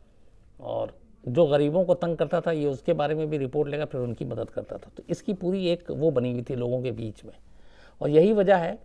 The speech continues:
कि जब इसका आतंक बढ़ता गया तब अंग्रेज़ परेशान हो गए। उस वक्त कुमाऊं मंडल, चूँकि ये पूरा जो नजीबाबाद का एरिया था उसी के अं-,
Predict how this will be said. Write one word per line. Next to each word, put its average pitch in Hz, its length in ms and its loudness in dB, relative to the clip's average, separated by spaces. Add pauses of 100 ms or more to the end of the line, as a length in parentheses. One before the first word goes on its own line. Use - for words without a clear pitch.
(840)
कि 156 60 -2
जब 170 160 6
इसका 165 220 2
आतंक 190 320 2
बढ़ता 135 320 4
गया 110 200 -6 (1500)
तब 143 120 4
अंग्रेज़ 139 360 2
परेशान 135 400 -4
हो 98 120 -10
गए। 101 160 -14 (640)
उस 165 200 4
वक्त - 280 4 (2250)
कुमाऊं 185 320 8
मंडल, 165 300 6
चूँकि 147 200 2
ये 156 160 6
पूरा 165 320 8
जो 147 140 4
नजीबाबाद 151 520 6
का 156 100 4
एरिया 135 300 8
था 156 120 -4
उसी 135 220 -2
के 143 80 -2
अं-, 131 320 -4